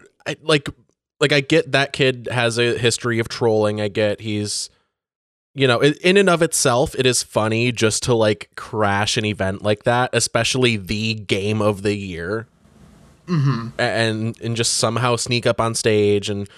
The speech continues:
Speaker 1: say something goofy. But, like, it feels like it was supposed to be anti-Semitic, but, like, there's, there's nothing really there. Like, like, uh,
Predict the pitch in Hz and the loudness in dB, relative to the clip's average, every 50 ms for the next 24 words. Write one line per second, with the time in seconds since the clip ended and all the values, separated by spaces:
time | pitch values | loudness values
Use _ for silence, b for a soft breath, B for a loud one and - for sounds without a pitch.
0 | B B B B - - - 113 107 - - 113 104 - 113 110 107 98 110 110 | B B B B -6 0 0 0 2 2 0 -2 -2 -2 -4 -4 -2 0 2 2
1 | 110 107 - - 107 104 101 104 - _ _ _ _ _ _ _ _ _ _ _ | 2 0 -2 -4 -4 -4 -4 -6 -8 _ _ _ _ _ _ _ _ _ _ _
2 | _ - 113 113 147 151 160 156 180 165 - - - - - - - 131 131 135 | _ -12 -2 0 2 2 2 2 2 0 0 -2 -8 -18 -18 -12 -4 -2 0 4
3 | 143 151 160 180 190 208 208 196 - - - - - _ _ _ _ _ _ _ | 4 6 6 6 6 6 4 2 -2 -6 -8 -10 -12 _ _ _ _ _ _ _
4 | _ _ _ _ - 123 123 127 123 127 123 - 127 123 104 120 120 110 - - | _ _ _ _ -6 0 0 2 2 2 2 2 0 2 2 2 0 0 0 0
5 | - - 117 104 - - - 107 107 107 110 110 - - - 123 101 95 113 110 | 0 0 0 0 -2 -2 0 2 4 4 2 2 -2 -2 -2 -2 0 0 -2 -2
6 | 107 - 98 101 101 101 - - 113 101 - - 110 98 92 95 98 117 143 165 | -2 -4 -4 -4 -4 -4 -4 -4 -4 -2 0 -2 -2 -2 -2 0 0 2 2 2
7 | - _ - - - _ _ _ _ _ _ _ _ _ _ _ - 131 123 - | 0 _ -16 -20 -20 _ _ _ _ _ _ _ _ _ _ _ 0 0 0 2
8 | 123 120 113 110 - - - _ - 110 113 120 117 113 107 - - - - - | 2 2 2 2 0 -6 -20 _ -10 -2 0 2 2 2 0 0 -4 -4 -6 -8
9 | _ _ _ _ - 117 113 110 139 147 - - 143 131 127 135 135 127 123 113 | _ _ _ _ -6 -4 -2 0 0 0 2 2 0 4 6 4 6 6 4 2
10 | 104 101 127 143 151 139 107 92 85 60 50 - - - _ _ _ _ _ _ | 2 2 2 4 4 4 2 2 -2 -6 -10 -16 -18 -20 _ _ _ _ _ _
11 | _ _ _ _ _ - 82 90 95 95 90 _ _ _ _ - - 107 104 85 | _ _ _ _ _ -8 -6 -6 -6 -6 -8 _ _ _ _ -4 -2 -2 -2 -2
12 | 85 - - 101 | -4 -8 -8 -10